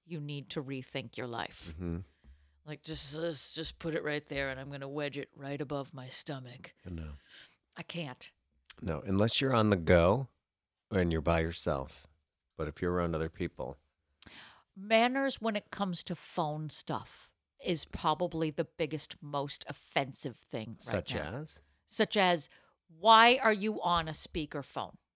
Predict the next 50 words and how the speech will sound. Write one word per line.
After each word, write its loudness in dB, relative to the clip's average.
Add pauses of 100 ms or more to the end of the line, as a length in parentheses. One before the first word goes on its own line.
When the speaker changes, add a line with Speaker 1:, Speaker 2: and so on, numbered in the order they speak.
(500)
Speaker 1:
when -4
you 0
are 4
in? -6 (180)
I, 6
I 10
actually 6
ate 4
in 0
a 2
restaurant 2
the -6
other -8
day, -4
which -10
was -10
fun. 2 (100)
I'm -6
like, -6
Speaker 2:
Mm-hmm. -4
Speaker 1:
"Look 2
at 4
me 6
indoors." 4 (200)
And -4
no 10
one 10
was 8
around 10
because 2
I, 12 (100)
I 8
was 4
like, 6
"Five 10
o'clock 8
special. 8 (320)
All 12
right, 12
everybody, 10
clear 10
out 12
of 4
the 4
way." 10 (960)
I 8
went 8
there 8
nice 6
and 4